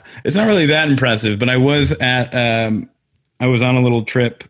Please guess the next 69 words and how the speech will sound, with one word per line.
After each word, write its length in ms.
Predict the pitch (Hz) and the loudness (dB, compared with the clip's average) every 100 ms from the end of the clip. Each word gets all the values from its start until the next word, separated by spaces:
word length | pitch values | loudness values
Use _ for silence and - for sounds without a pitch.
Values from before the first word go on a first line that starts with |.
| _ | _
There 120 | 117 107 | -8 -6
was, 100 | 110 | -4
like, 140 | 104 | -4
a 80 | 104 | -4
couple 280 | 110 107 107 | -4 -4 -2
there 200 | 107 101 | -2 -2
that 140 | 104 | -4
I 60 | 104 | -4
didn't 220 | 107 104 | -2 -2
know, 200 | 107 107 | -2 -2
and 140 | 104 | -2
they, 200 | 104 101 78 | -2 -4 -8
one 240 | 95 117 | -6 -4
of 60 | 107 | -2
them 120 | 104 | -4
was 120 | 98 | -4
cooking, 340 | 117 107 104 | -6 -2 -2
and 80 | 101 | -2
I 40 | 92 | -4
couldn't 240 | 113 101 | -4 -4
find 180 | 101 101 | -4 -6
the 80 | 95 | -4
can 220 | 107 101 | -4 -6
opener. 400 | 101 98 95 92 - - - _ _ - | -6 -6 -8 -8 -16 -20 -20 _ _ -6
And 220 | 101 95 | -4 -2
I 500 | 95 95 95 98 90 _ _ - | -2 -2 -2 -2 -6 _ _ -6
went 220 | 107 107 | -2 0
over 240 | 104 104 | 0 -2
and 100 | 101 | -2
I 40 | 101 | -2
was 80 | 101 | -2
like, 80 | 104 | -4
"Hey, 100 | 113 | -4
can 100 | 123 | -2
I 40 | 117 | 0
use 200 | 120 120 | 0 0
that 120 | 107 | 0
knife 220 | 110 123 | -2 0
real 80 | 123 | -2
quick?" 260 | 123 131 123 | -2 -4 -2
And 100 | 107 | -6
she 120 | - | -4
was 140 | 104 101 | -4 -4
like, 220 | 98 98 - - - | -4 -6 -10 -12 -12
"For 140 | - | -6
what?" 280 | 104 113 92 | -2 -2 -2
And 100 | - | -4
I 60 | 101 | -2
grabbed 300 | 104 104 101 | 0 -2 -2
it 120 | 101 | -2
and 80 | 107 | -2
I 80 | 104 | -2
just 140 | - | -2
opened 280 | 113 110 104 | -2 0 2
my 120 | 101 | 0
beer 220 | 92 104 | 0 -2
bottle 240 | 104 110 120 | 0 0 0
real 180 | 120 123 | 0 0
quick 380 | 131 127 127 _ - | 0 -2 -4 _ -2
and 140 | 98 | 0
gave 160 | 104 104 | 2 0
it 80 | 85 | 0
back 240 | 104 117 | -2 -2
to 100 | - | -2
her. 400 | 127 135 135 147 _ _ _ - | 0 0 -2 -10 _ _ _ -6
And 140 | 113 107 | -4 -2
she 120 | 113 | 0
was 220 | 107 98 | -2 0
like, 360 | 104 98 98 | -2 -2 -6